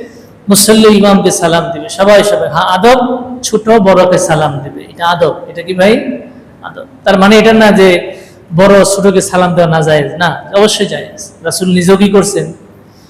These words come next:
মাররা রাসূলুল্লাহ সাল্লাল্লাহু আলাইহি ওয়াসাল্লাম আলা গিলমান, রাসূল কিছু ছোট্ট বালকের পাশ দিয়ে অতিক্রম করলেন, ফাসাল্লামা আলাইহিম, যাওয়ার সময় কি দিলেন? সালাম দিলেন। সালাম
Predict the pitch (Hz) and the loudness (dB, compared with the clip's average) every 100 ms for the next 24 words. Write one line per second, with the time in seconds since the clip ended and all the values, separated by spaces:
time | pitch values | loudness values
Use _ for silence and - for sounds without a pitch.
0 | _ _ 175 196 208 185 - 240 220 202 | _ _ -2 2 4 4 2 2 4 4
1 | 196 185 190 196 185 175 180 160 160 165 | 4 4 2 0 2 2 2 2 2 2
2 | 190 175 165 165 202 196 170 165 160 156 | 0 0 -4 -4 -4 -4 -4 -2 -2 -2
3 | 160 156 180 185 143 - - - - - | -4 -2 0 0 -2 -8 -18 -20 -20 -20
4 | _ - _ 175 175 226 208 220 - 247 | _ -20 _ -4 0 2 2 0 0 -2
5 | 247 214 196 214 214 208 208 180 185 185 | 2 4 4 4 4 4 2 2 2 2
6 | 185 196 196 175 165 165 196 208 - 165 | 2 0 -2 -2 -2 -2 -2 -4 -6 -4
7 | - 262 233 190 175 151 156 196 156 156 | -2 0 2 2 0 -2 0 0 0 -4
8 | 139 - - - - 151 165 175 175 180 | -10 -14 -20 -20 -18 -4 0 0 -2 -6
9 | 185 185 175 160 - - - - - - | -2 0 0 -2 -4 -12 -20 -20 -20 -20
10 | _ - - 180 165 165 139 147 147 - | _ -12 -6 -2 0 0 0 -4 -8 -12
11 | - - - _ _ _ - - - 196 | -18 -20 -20 _ _ _ -20 -16 -4 2
12 | 208 233 269 262 | 4 4 2 0